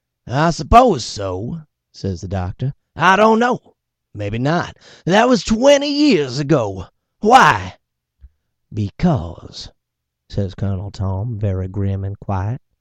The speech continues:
"because your first thought as to his intention when he met you in the bar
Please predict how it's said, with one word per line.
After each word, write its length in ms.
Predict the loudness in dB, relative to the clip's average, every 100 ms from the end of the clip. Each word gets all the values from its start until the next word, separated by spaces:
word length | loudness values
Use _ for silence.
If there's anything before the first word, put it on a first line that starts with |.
| _ _ _ _ _ _
"because 640 | -8 -8 -2 0 2 2 2
your 240 | 2 2
first 580 | 0 2 2 2 -4 -10
thought 500 | -4 -4 -4 -8 -12 -4
as 320 | 0 0 -2
to 100 | -2
his 280 | 2 0 0
intention 640 | -2 0 0 -2 -4 -2
when 200 | -2 -2
he 120 | -2
met 320 | -2 0 -2 0
you 200 | 0 2
in 160 | 0
the 60 | 0
bar 380 | 0 -2 -4